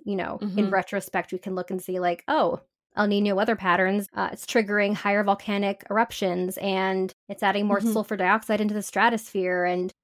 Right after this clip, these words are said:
Speaker 1: making certain parts of the world have more sun and less sun." But they didn't know that. They just knew that it was happening. And, like, Shakespeare knew that. Shakespeare was aware
Speaker 2: Mm-hmm.
Speaker 1: of this. And
Speaker 2: And it was, yeah.
Speaker 1: Mm-hmm.
Speaker 2: I think, like, a big takeaway, um, like you just said, is that in the early modern era,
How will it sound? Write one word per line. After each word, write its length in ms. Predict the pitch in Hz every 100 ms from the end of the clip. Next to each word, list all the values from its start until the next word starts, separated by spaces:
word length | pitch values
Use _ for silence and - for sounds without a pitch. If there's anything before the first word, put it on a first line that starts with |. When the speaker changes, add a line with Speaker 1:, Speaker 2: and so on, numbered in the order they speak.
| _ _ -
Speaker 1:
making 320 | 202 - 202 -
certain 260 | - 214
parts 260 | - 214 -
of 40 |
the 60 | 208
world 260 | 208 202
have 240 | - 202 196
more 240 | 196 208
sun 260 | 202 214 202
and 100 | 196
less 220 | 220 220
sun." 320 | 196 175 185 - _ _ _ _
But 80 | -
they 100 | 262
didn't 200 | 269 -
know 120 | 190
that. 200 | 190 180
They 80 | 214
just 180 | 214 220
knew 60 | 202
that 100 | 202
it 60 |
was 100 | 185
happening. 540 | - 185 185 185 175 175
And, 80 |
like, 100 | 175
Shakespeare 400 | - 311 302 -
knew 160 | 175 175
that. 320 | 175 185 -
Shakespeare 380 | - 240 - 247
was 120 | 196
aware 300 | 190 240 196
Speaker 2:
Mm-hmm. 160 | 180 185
Speaker 1:
of 140 | 190 _ -
this. 240 | 202 -
And 140 | - 208
Speaker 2:
And 80 |
it 60 | 285
was, 240 | 277 254 - -
yeah. 200 | 214 254
Speaker 1:
Mm-hmm. 160 | 254 330 _ _ _ -
Speaker 2:
I 60 |
think, 240 | 208 226 -
like, 120 | 185
a 60 | -
big 200 | 185 185
takeaway, 640 | 185 180 175 165 160 175 _ _ -
um, 300 | 185 151 143
like 160 | 160
you 80 | 175
just 160 | 156 151
said, 160 | 165
is 100 | -
that 260 | 170 147 147 _ _ -
in 180 | 202 196
the 80 |
early 180 | 175 175
modern 280 | 170 156 156
era, 440 | 156 147 143 143